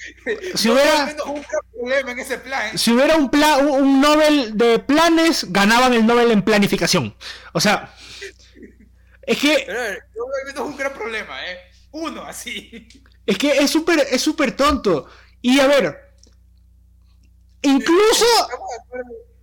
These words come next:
Speaker 2: que ese
Speaker 1: in-
Speaker 2: plan funciona porque Reva decidió atravesarlo y no cortarle la cabeza.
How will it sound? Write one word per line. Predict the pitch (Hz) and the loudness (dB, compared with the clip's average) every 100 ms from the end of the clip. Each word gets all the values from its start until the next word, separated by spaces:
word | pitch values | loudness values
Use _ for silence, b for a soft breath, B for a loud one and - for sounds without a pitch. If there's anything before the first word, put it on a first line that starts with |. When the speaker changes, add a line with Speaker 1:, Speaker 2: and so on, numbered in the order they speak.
| _ | _
Speaker 2:
que | 269 | -6
ese | 277 | -6
Speaker 1:
in- | - | -10
Speaker 2:
plan | 226 226 | -12 -10
funciona | 220 190 208 226 208 196 | -14 -12 -14 -12 -16 -18
porque | 185 180 | -16 -16
Reva | 180 190 202 | -12 -12 -10
decidió | 220 - 185 | -12 -12 -14
atravesarlo | 185 196 175 160 214 202 | -12 -10 -10 -8 -8 -8
y | 180 | -16
no | 185 | -14
cortarle | 185 185 196 196 | -14 -12 -10 -10
la | 151 | -12
cabeza. | 117 123 196 185 123 | -14 -8 -8 -8 -16